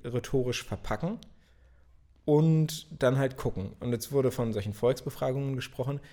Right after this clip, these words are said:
Dieses rechtliche Mittel existiert nicht. Das ist, das ist komplett erfunden. Die Berliner Verfassung sieht sowas nicht vor. Eine Verfassung könnte man ändern. Das würde Zweidrittelmehrheiten brauchen, die ganz sicher dafür nicht vorliegen.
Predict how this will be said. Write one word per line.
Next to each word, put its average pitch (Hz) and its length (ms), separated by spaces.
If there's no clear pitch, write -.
Dieses 156 360
rechtliche 127 360
Mittel 123 260
existiert - 580
nicht. - 280
Das - 140
ist, - 140
das 107 140
ist - 120
komplett - 360
erfunden. 135 400
Die 110 80
Berliner 135 360
Verfassung 117 500
sieht 127 200
sowas 120 300
nicht 123 220
vor. - 220
Eine - 80
Verfassung 127 380
könnte 127 240
man 113 160
ändern. 190 520
Das 127 160
würde 135 160
Zweidrittelmehrheiten 131 840
brauchen, 123 400
die 123 240
ganz 117 280
sicher 135 200
dafür 117 260
nicht 113 180
vorliegen. 139 480